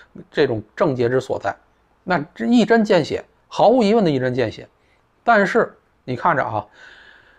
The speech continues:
这些人他就是能够有各种各样的这种挣钱的这种生意，通过他这个位置，然后挣到这个钱，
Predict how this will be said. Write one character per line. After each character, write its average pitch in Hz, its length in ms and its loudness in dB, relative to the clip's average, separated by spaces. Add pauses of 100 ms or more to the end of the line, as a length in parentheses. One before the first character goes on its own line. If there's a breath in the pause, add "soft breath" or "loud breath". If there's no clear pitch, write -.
(140)
这 233 160 4
些 190 140 4
人 143 280 2 (140)
他 233 380 2
就 214 440 2
是 123 280 -2
能 113 340 -4
够 151 300 4
有 110 360 -2 (1120)
各 185 220 6
种 117 180 -8
各 127 160 2
样 127 240 2
的 101 120 -6 (380)
这 123 160 0
种 110 200 -8 (340)
挣 - 160 0
钱 110 180 -6
的 123 60 -2
这 127 60 2
种 107 120 -4
生 107 200 -8
意， 104 120 -10 (540)
通 254 380 2
过 170 200 4
他 147 200 0
这 139 100 2
个 120 100 0
位 131 220 2
置， 110 220 -8 (260 loud breath)
然 127 160 0
后 127 140 2
挣 123 240 -2
到 113 140 2
这 113 100 0
个 104 80 -4
钱， 98 320 -8